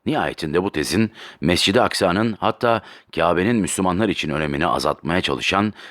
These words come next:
bir nitelik arz ettiği gönül rahatlığıyla ileri sürülebilir. Kudüs'ün Yabusiler,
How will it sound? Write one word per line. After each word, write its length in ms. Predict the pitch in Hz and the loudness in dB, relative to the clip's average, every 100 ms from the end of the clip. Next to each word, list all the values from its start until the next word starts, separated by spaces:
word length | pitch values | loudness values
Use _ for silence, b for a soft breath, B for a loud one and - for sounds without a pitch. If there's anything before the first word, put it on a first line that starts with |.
| B | B
bir 260 | - 117 98 | -2 0 0
nitelik 340 | 85 90 110 - | 0 0 0 0
arz 240 | 73 65 | -2 0
ettiği 380 | 69 - 92 95 | -4 0 0 2
gönül 300 | 78 104 113 | 2 2 2
rahatlığıyla 640 | 76 67 - 71 67 82 82 B B B | 2 0 0 0 2 0 -2 B B B
ileri 320 | 82 78 67 76 | -4 -2 0 -2
sürülebilir. 640 | - 69 69 62 - - _ _ _ _ _ _ _ _ | -2 0 0 -2 -8 -10 _ _ _ _ _ _ _ _
Kudüs'ün 580 | - 113 113 - 123 117 - | 4 6 6 4 4 2 -2
Yabusiler, 720 | 71 76 71 - 69 92 110 | 0 0 0 0 0 0 -2